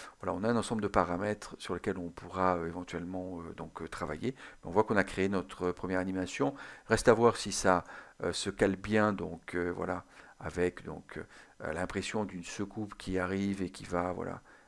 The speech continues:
dans, euh, ici s'enfoncer. Donc, euh, ok, euh, alors on va redresser peut-être. Donc on pourra le faire, euh, de manière interactive. Ici, ce qu'on a,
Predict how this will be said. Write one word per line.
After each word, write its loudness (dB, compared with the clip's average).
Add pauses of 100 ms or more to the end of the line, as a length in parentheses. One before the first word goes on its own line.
(160)
dans, -2
euh, -8
ici -8
s'enfoncer. -4
Donc, -10
euh, -8 (480)
ok, -12
euh, -4 (720)
alors -10
on -6
va -2
redresser 2
peut-être. 4
Donc -2
on 2
pourra 10
le 4
faire, 4 (460)
euh, 4
de -6
manière 0
interactive. -4
Ici, -2
ce -6
qu'on 0
a, 6